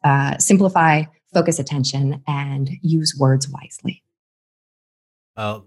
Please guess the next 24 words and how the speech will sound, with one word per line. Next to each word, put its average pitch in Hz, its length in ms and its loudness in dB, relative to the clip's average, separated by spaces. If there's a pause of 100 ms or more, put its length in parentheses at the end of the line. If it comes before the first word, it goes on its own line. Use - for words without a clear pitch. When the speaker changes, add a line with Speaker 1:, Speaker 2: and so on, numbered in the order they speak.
(160)
Speaker 2:
love 101 200 0
it. - 220 -8 (120)
I 104 120 0
think 127 560 -2 (500)
often 117 400 0
people 107 480 2
are, 98 480 4 (380)
people 117 200 2
struggle 120 460 4
with 107 360 2
the 98 420 4 (800)
challenge 143 720 2
that 98 200 2
they 104 120 4
have 101 200 2
so - 340 0
much 98 220 0
interesting 92 380 -6
stuff - 520 -4
to 98 100 -6
present 95 580 0
in 90 160 -4
one 90 160 -2
chart. - 420 0